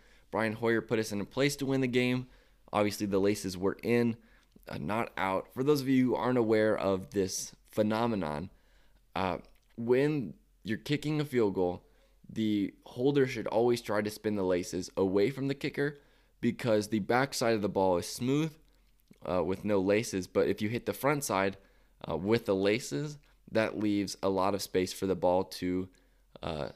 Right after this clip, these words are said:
to knuckle and spin and go out of control, which is really what happened in that game, unfortunately. Um,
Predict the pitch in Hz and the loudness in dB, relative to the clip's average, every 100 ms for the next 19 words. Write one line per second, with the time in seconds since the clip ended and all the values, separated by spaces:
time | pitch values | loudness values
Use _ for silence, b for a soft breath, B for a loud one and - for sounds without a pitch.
0 | _ - 104 98 107 120 131 131 107 98 | _ -8 -2 0 0 0 0 0 0 -2
1 | 95 - 110 110 104 92 - - - 123 | -4 -6 -2 -2 -2 -6 -8 -16 0 6
2 | 123 113 104 98 - 101 87 98 101 98 | 6 6 0 -6 0 2 4 2 2 -4
3 | 95 127 147 117 95 - 104 101 95 98 | 0 4 6 6 2 2 0 0 -4 -6
4 | - b b b b - - - - 113 | -10 b b b b -20 -20 -8 0 2
5 | 117 92 101 107 107 107 104 - _ - | 2 0 2 2 2 -2 -6 -16 _ -6
6 | 107 107 - 113 104 98 95 90 95 92 | -4 -4 0 0 0 -6 -4 -2 -2 -2
7 | - - 82 78 | -6 -6 -6 -6